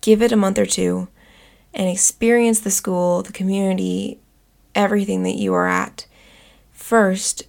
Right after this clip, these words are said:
before you start making some really big decisions. Again, it sucks to have to go through it. And every day may seem worse and worse. But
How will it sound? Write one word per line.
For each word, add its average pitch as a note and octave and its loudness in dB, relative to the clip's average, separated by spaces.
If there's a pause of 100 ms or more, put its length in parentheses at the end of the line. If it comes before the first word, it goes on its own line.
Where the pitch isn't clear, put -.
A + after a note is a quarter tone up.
(100)
before G3+ 0
you G3 0
start G#3+ -2
making F#3 -2
some F#3 -2
really F3+ -2
big F#3 -4
decisions. G#3+ -6 (640)
Again, G3+ -2 (180)
it G3 -4
sucks - 2
to - -8
have F3+ -8
to G3+ -8
go F3+ -2
through - -6
it. - -14 (640)
And F#3+ 0
every G3 4
day G3 4
may F3+ 0
seem F3 0
worse F3 2
and F3 -4
worse. - -6 (800)
But F#3 2